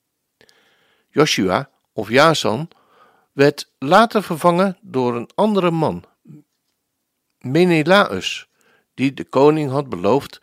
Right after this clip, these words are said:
dat hij meer geld zou binnenhalen dan Jason. Toen Jochanan,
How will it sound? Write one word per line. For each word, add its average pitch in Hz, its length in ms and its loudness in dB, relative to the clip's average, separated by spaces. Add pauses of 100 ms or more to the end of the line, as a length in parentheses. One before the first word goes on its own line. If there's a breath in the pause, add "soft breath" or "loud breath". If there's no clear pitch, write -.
(240 soft breath)
dat - 140 -18
hij 180 120 0
meer 165 300 2
geld 170 280 -2
zou 160 160 -4
binnenhalen 131 600 -4
dan 151 200 -6
Jason. 98 580 -4 (1080)
Toen 95 220 -8
Jochanan, 127 680 -4